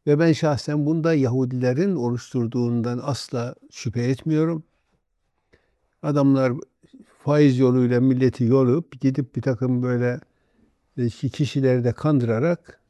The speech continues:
tek merkezden mezhepler oluşturuyorlar. Mezhep büyüklerinin, büyükleri olarak adı geçen kişiler de kullanıyorlar.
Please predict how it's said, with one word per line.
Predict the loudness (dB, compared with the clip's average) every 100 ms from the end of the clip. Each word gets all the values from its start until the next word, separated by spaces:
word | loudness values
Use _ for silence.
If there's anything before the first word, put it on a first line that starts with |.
| -4
tek | 0 0 2
merkezden | -2 0 -2 -2 -2 -4 -6 _ _ _ _ _ _ -2
mezhepler | 0 0 -2 -2 -4
oluşturuyorlar. | -2 -2 -4 -4 0 2 0 -2 -6 _ _ _ _ _ _ _ _
Mezhep | 0 0 0 -2 -4 _
büyüklerinin, | 2 2 2 -2 -2 -2 -2 0 -2 -4 _ -10 -4 -2 0
büyükleri | 2 2 2 0 2
olarak | 0 2 0 -2
adı | -2 -2
geçen | 0 -2 -2 -4
kişiler | -4 -4 -2 0
de | -2
kullanıyorlar. | -4 -2 -2 0 -2 -4